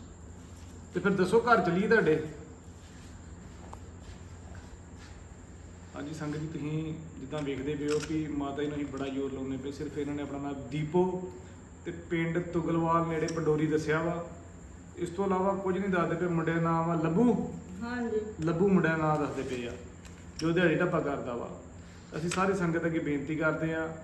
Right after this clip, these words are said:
Speaker 1: ਕਿ ਇਸ ਮਾਤਾ ਦੀ ਵੀਡੀਓ ਨੂੰ ਵੱਧ ਤੋਂ ਵੱਧ ਸ਼ੇਅਰ ਕਰਿਓ, ਤਾਂ ਜੋ ਕਿ ਮਾਤਾ ਜੀ ਆਪਣੇ ਪਰਿਵਾਰ 'ਚ, ਆਪਣੇ ਘਰ ਜਾ ਸਕਣ, ਕਿਉਂਕਿ ਸਾਡੇ ਵਿੱਚ ਤੁਹਾਨੂੰ ਪਤਾ ਬੀਬੀਆਂ ਦੇ ਰਹਿਣ ਦਾ ਅਰੇਂਜਮੈਂਟ ਨਹੀਂ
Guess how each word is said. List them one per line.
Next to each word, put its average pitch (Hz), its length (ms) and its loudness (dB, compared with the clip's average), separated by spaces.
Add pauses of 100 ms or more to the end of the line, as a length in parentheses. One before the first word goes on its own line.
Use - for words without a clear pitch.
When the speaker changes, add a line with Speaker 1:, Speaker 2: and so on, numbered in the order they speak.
(720)
Speaker 1:
ਕਿ 185 460 0 (180)
ਇਸ 170 240 0
ਮਾਤਾ 151 340 2
ਦੀ 151 160 0
ਵੀਡੀਓ 156 240 6
ਨੂੰ 165 100 6
ਵੱਧ 151 120 2
ਤੋਂ 165 120 0
ਵੱਧ 170 100 4
ਸ਼ੇਅਰ 170 320 0
ਕਰਿਓ, 165 360 0 (500)
ਤਾਂ 160 240 2
ਜੋ 165 140 2
ਕਿ 165 140 0
ਮਾਤਾ 147 300 0
ਜੀ 143 100 -2
ਆਪਣੇ 151 200 -2
ਪਰਿਵਾਰ 139 560 0
'ਚ, 151 40 -6
ਆਪਣੇ 143 320 -2
ਘਰ 139 280 -4
ਜਾ 131 220 -2
ਸਕਣ, 135 280 -4 (560)
ਕਿਉਂਕਿ 160 180 -4
ਸਾਡੇ 147 380 0
ਵਿੱਚ 151 120 -2
ਤੁਹਾਨੂੰ 151 260 -2
ਪਤਾ 139 220 -4
ਬੀਬੀਆਂ 139 420 -4
ਦੇ 139 100 -4
ਰਹਿਣ 139 220 -2
ਦਾ 147 80 -2
ਅਰੇਂਜਮੈਂਟ 135 400 -4
ਨਹੀਂ 139 140 -4